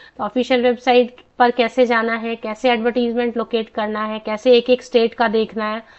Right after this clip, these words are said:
कैसे अप्लाई करना है, ये सारी चीजें मैंने आपको बता दी वीडियो में। अगर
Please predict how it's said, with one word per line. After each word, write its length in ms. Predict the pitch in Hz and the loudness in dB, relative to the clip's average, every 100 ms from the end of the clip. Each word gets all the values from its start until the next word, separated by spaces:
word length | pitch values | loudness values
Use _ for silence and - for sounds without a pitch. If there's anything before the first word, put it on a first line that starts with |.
| - - _ | -20 -20 _
कैसे 240 | 247 247 277 | 0 2 2
अप्लाई 320 | 254 254 254 | 2 2 2
करना 280 | 247 240 247 | 2 0 2
है, 80 | |
ये 140 | 240 247 | 2 2
सारी 320 | 247 240 254 | 2 2 2
चीजें 320 | 254 240 233 | 0 -2 -2
मैंने 220 | 233 220 | -4 -6
आपको 360 | 220 196 - 202 | -6 -6 -8 -10
बता 300 | 190 190 214 | -8 -4 -2
दी 140 | 226 | -2
वीडियो 360 | 226 226 220 233 | -2 0 0 0
में। 220 | 247 302 | -2 -8
अगर 340 | 190 190 185 | -12 -10 -10